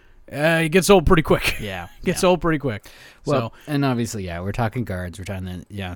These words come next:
Speaker 2: there's a lot of communication stuff that takes place, and so it's hard to, to tack these guys down and say that this guy is this good for this reason. So I get that, um, but we'll do our best tonight. Um,
Speaker 1: Yeah.
Speaker 2: all right, so number one,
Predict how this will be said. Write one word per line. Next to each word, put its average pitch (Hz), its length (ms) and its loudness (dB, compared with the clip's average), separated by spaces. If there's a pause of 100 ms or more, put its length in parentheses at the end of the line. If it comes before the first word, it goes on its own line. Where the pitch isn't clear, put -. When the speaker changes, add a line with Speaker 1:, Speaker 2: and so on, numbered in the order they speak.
(140)
Speaker 2:
there's 104 240 -6
a 104 60 -8
lot 98 440 -4
of 101 260 -6
communication 95 760 -6
stuff - 340 -6
that - 120 -12
takes 92 240 -10
place, 90 420 -10
and 87 140 -10
so 92 100 -10
it's 90 120 -12
hard 135 260 -8
to, 139 180 -6 (840)
to - 100 -10
tack - 400 -2
these 113 180 -4
guys 107 280 -2
down 104 320 -2
and 85 120 -8
say 87 220 -6
that 85 220 -10
this 98 200 -4
guy 87 180 -8
is 85 160 -12
this - 260 -10
good 87 380 -12
for - 180 -16
this 80 240 -14
reason. - 420 -18
So - 140 -12
I 95 60 -10
get 92 260 -14
that, - 240 -14 (160)
um, 90 380 -10 (180)
but 127 100 -4
we'll 165 140 -4
do 196 140 -2
our 214 100 -4
best 233 300 -8
tonight. - 280 -12 (500)
Um, 110 340 -2
Speaker 1:
Yeah. 110 80 -4 (840)
Speaker 2:
all 131 80 -6
right, 120 140 -8 (120)
so - 200 -6
number 120 300 0
one, 95 360 -4